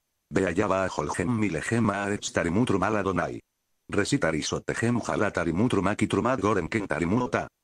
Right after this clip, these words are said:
Meresitar Isotehem Tidnul Adonai Trumal Edorteihem. Bejitis Gubelota Suet Kola Mitzvota Ele Aser Diber Adonai el Mose.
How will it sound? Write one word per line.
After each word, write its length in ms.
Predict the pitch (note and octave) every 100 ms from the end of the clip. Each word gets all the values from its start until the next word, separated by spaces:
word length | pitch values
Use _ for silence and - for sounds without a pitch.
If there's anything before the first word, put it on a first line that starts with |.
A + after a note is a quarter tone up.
| _ _ _
Meresitar 560 | F2+ F2 E2+ - E2+ D#2+
Isotehem 720 | D2 F2+ D2 C3 A#2+ A#2 B2+
Tidnul 400 | G2+ G2+ F2 D#2
Adonai 400 | A2 G#2 G2+ G#2+
Trumal 320 | G2 F#2 G#2
Edorteihem. 640 | F#2 F2 D#2+ C3 A#2 - - - _ _ _ -
Bejitis 600 | F2+ - - G#2+ - G2+
Gubelota 560 | F2+ F2 E2+ D#2 F#2 E2
Suet 240 | D#2 -
Kola 240 | F#2 G#2
Mitzvota 500 | F#2 E2+ - G#2 G#2
Ele 200 | G2+ A#2
Aser 280 | G2+ G#2 G#2+
Diber 280 | F2+ E2 G#2
Adonai 420 | F2+ G2+ F2+ G#2+
el 100 | G#2+
Mose. 400 | G2 E2+ - -